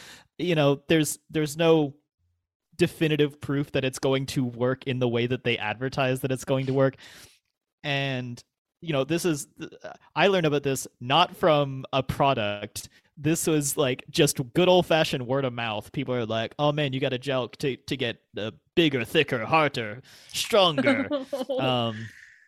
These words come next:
Speaker 2: Oh, Lord.
Speaker 1: uh, but it's been, it's been years because I don't have the patience for it. It's,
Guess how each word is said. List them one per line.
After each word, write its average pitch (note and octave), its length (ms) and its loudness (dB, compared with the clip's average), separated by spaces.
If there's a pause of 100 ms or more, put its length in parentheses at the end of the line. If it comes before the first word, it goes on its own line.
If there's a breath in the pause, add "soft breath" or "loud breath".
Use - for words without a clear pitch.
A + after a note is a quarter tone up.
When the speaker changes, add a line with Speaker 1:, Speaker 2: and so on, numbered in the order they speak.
(260 loud breath)
Speaker 2:
Oh, G#4 800 -8 (160)
Lord. D4+ 400 -6 (440)
Speaker 1:
uh, D3 340 0 (420)
but D#3+ 100 -2
it's E3 120 -2
been, F3 220 -4
it's - 160 -6
been E3 180 -2
years G2+ 480 -10
because B2 260 -4
I B2 60 0
don't E3 200 0
have G#3 100 0
the E3 60 -8
patience A#2+ 460 -4
for A2+ 180 -4
it. G#2+ 100 -6
It's, D#3 220 -6